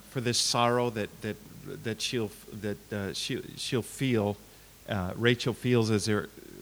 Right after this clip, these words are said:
uh, children taken into exile, and he applies it to the, the sorrow felt by the mothers, uh, that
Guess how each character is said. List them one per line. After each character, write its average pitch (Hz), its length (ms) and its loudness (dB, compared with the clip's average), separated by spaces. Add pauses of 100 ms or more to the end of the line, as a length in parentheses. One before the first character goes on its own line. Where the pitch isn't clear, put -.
(100)
uh, 69 280 -10
children 113 320 2
taken 120 280 0
into 113 240 0
exile, 113 380 0
and 147 120 2
he 156 80 4
applies 254 640 0
it 117 260 2 (640)
to 170 120 2
the, 156 200 4 (100)
the 147 120 2
sorrow 196 540 2
felt 175 320 2
by 151 120 4
the 127 120 0
mothers, 123 800 2 (720)
uh, 120 280 8 (360)
that 147 340 4